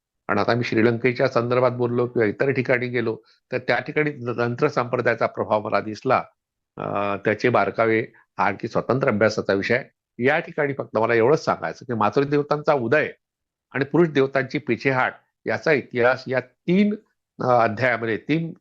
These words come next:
लेखांमध्ये बाबासाहेबांनी सांगितलाय. आणि दुसरी गोष्ट, मातृदेवताचं महत्त्व सांगितलं, पण त्याची विकृती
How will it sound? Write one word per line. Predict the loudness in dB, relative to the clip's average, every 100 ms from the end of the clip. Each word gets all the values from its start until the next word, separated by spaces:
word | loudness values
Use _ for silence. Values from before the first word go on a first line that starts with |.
| -4
लेखांमध्ये | -2 0 -2 -2 -4
बाबासाहेबांनी | 0 2 2 0 -4 -4
सांगितलाय. | -8 -8 0 0 0 -8 -20 _
आणि | -4
दुसरी | -4 2 4
गोष्ट, | 4 2 0
मातृदेवताचं | 0 0 -4 -4 -2 -4 -2
महत्त्व | -2 0 0
सांगितलं, | -2 -4 -4 -6 -6 _ _
पण | -4 0
त्याची | 0 0 0
विकृती | -2 0 -2 0 -2 -2